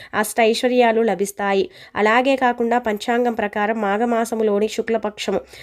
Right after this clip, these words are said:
సప్తమి తిథి శుక్రవారం రోజు ఫిబ్రవరి పదహారవ తేదీన రథసప్తమి జరుపుకుంటారని పండితులు చెబుతున్నారు. ఈ రథసప్తమి రోజున చేసే పూజలు, దానాల వల్ల కోటి రెట్ల పుణ్యాలు కలుగుతాయి. ఆ-, అంటే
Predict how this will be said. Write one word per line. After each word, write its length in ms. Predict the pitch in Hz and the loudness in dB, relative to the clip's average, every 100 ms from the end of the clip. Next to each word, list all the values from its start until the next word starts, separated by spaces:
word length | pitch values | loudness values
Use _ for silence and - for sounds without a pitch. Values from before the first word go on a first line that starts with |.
| - - | -20 -4
సప్తమి 360 | 226 220 269 262 | -4 0 0 2
తిథి 180 | 240 | 0
శుక్రవారం 640 | 233 233 - 226 240 240 226 | -2 -2 0 2 2 2 2
రోజు 260 | 214 202 | 2 0
ఫిబ్రవరి 460 | - 202 214 220 220 | -2 -2 0 0 0
పదహారవ 600 | 202 196 214 226 226 214 | -2 -2 0 2 2 0
తేదీన 380 | 214 202 208 220 | 0 -2 0 0
రథసప్తమి 600 | 196 196 214 208 208 214 | -2 -4 -6 -6 -2 0
జరుపుకుంటారని 880 | 214 180 - 190 190 196 190 269 415 - - - | 0 -4 -6 -6 -2 -2 2 0 0 -6 -20 -4
పండితులు 380 | 220 208 208 262 | 0 0 2 0
చెబుతున్నారు. 580 | 254 185 196 196 185 196 - | 0 -4 -2 0 2 0 0
ఈ 100 | 226 | 2
రథసప్తమి 460 | 208 220 262 254 254 | 2 0 -2 0 2
రోజున 420 | 220 214 208 208 214 | 4 2 2 0 0
చేసే 240 | 202 208 | -2 -2
పూజలు, 540 | 208 196 202 202 202 208 - - _ | -4 -4 -2 2 4 2 -2 -20 _
దానాల 500 | 196 208 254 285 277 | -2 2 2 2 2
వల్ల 280 | 233 220 208 | 2 2 0
కోటి 320 | 220 208 214 | 0 0 0
రెట్ల 240 | 220 - 214 | -2 -4 -6
పుణ్యాలు 480 | 208 214 240 254 | -4 0 4 4
కలుగుతాయి. 640 | 254 208 202 202 190 202 - | 2 0 -2 0 2 2 0
ఆ-, 220 | 196 196 202 - | -4 -4 -4 -8
అంటే 300 | 202 202 403 | -6 -2 -2